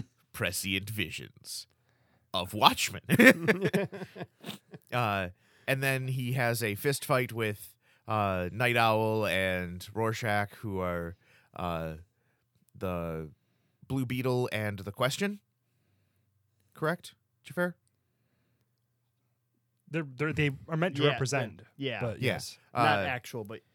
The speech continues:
Speaker 3: close enough.
Speaker 1: And he, he has to defeat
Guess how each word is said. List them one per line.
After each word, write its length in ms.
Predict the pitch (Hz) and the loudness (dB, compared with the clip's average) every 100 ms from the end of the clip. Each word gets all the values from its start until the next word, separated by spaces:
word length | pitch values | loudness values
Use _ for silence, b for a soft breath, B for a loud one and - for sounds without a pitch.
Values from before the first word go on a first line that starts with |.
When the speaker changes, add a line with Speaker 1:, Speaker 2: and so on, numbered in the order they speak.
| - | -12
Speaker 3:
close 320 | - 123 - | -6 -6 -6
enough. 320 | 101 - - b b b b _ _ _ _ _ _ - - | -12 -14 -20 b b b b _ _ _ _ _ _ -20 -6
Speaker 1:
And 400 | 110 113 113 104 - - | 0 0 0 -4 -10 -14
he, 360 | 101 123 120 - | -10 -6 -6 -8
he 360 | 113 120 113 | -8 -6 -4
has 240 | 107 120 123 | 2 2 2
to 120 | 135 | -6
defeat 380 | 120 117 120 113 | -6 -6 -6 -8